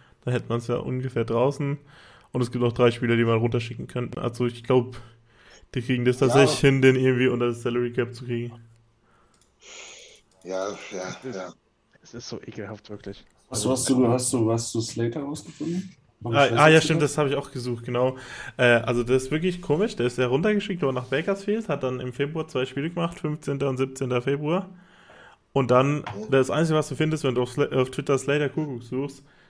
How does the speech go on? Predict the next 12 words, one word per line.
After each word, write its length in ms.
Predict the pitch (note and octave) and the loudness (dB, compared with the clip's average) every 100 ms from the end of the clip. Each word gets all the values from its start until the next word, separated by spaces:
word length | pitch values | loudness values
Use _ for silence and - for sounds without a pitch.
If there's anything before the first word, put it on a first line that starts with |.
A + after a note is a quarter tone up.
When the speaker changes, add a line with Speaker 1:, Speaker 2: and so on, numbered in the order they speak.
| _ | _
Speaker 1:
dass 180 | C3+ B2+ | -6 -4
am 220 | C3 B2+ | -4 -6
dreizehnten 440 | A#2 C#3 C#3+ C#3 C3+ | -2 -2 0 -4 -4
Febru-, 400 | D3+ D3 D3 - | -2 -2 -4 -2
äh, 140 | C3+ | -2
dreizehnten 460 | B2+ C#3 C#3+ C#3 B2+ | 2 2 2 -4 -8
dritten 460 | - - C#3+ C3 B2+ | -10 -10 -10 -4 2
wohl, 460 | B2+ B2+ B2+ B2+ - _ _ | 4 4 2 -2 -20 _ _
äh, 180 | - B2 | -6 -4
Ken 240 | B2+ C3+ C3 | -2 -4 -2
Holland 480 | C#3 C#3 C3+ C3+ | -2 -2 -4 -10
zu 540 | - C3 B2+ B2+ B2+ | -6 -2 2 0 -2